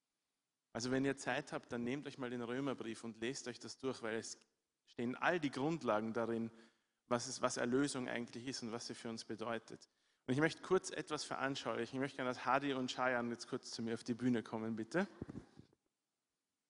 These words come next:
Ja, wurscht. Ihr seid in einem Haushalt und ihr bleibt einen Meter mag-, mindestens von mir entfernt, okay?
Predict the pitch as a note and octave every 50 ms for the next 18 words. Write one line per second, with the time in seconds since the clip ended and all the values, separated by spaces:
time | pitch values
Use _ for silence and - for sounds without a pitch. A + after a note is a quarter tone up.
0 | _ _ _ _ _ _ _ _ _ _ _ _ _ _ _ _ _ _ _ _
1 | _ _ _ _ _ _ _ _ _ _ _ _ _ _ _ _ _ _ _ _
2 | _ _ _ _ _ _ _ _ _ _ _ _ D#2+ D2 B2+ A#2+ A#2+ _ _ _
3 | _ _ _ _ _ _ _ B2+ A#2+ A#2 B2 C3 B2 - - - D3+ D3 C3+ C#3+
4 | C#3 _ _ _ _ _ _ _ _ _ - C#3 C3+ - - - - _ _ _
5 | _ D3 C#3+ D3 D#3 D#3 - F3 D#3+ D3 D3 E3 D#3+ D3 - D#3 E3 E3+ D3+ E3
6 | E3+ D#3 E3 D#3+ D#3 D#3+ D3+ D3 C#3+ D3 D3 C#3+ - - D3+ C#3+ C#3+ D3 D3 C#3+
7 | D3 - - D3 C#3+ D3 C#3 C#3 C#3 - D#3 C#3+ D3+ E3 F3 E3 D#3 - - D#3
8 | C#3+ - - D#3 D3 C#3+ D3 D3+ D3 C#3 C3+ - D3 B2 A#2 A#2 A2+ - A#2 -
9 | - D#3 F3+